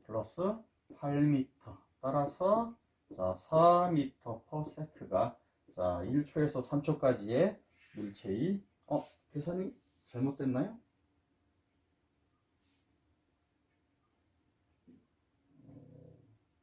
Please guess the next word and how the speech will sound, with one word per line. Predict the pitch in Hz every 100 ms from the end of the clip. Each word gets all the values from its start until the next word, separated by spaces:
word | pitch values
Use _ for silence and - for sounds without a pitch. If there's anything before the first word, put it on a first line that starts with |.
| _ _ _ _ _ _ _ _ _ _ _ _ _ _ _ _ _ _ _ _ _ _ _ _ _ _ _ _ _ _ _ _ _ _
어, | 143